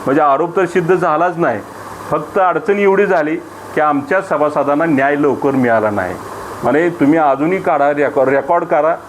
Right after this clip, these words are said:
जो ज्या दिवसापासून तक्रारी चालू झाल्या त्या दिवसापासून खरे सभासदांच्या परपंजाला आणि कारखान्याला गरगर लागली.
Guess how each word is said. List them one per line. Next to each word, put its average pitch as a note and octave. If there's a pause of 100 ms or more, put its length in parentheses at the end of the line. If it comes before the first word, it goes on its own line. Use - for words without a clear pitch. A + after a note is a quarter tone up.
(460)
जो F3
ज्या E3 (340)
दिवसापासून F3
तक्रारी E3+
चालू D#3
झाल्या B2 (460)
त्या F3+
दिवसापासून F3
खरे E3+
सभासदांच्या D#3
परपंजाला D3+
आणि D3+
कारखान्याला C#3
गरगर A#2+
लागली. F#2+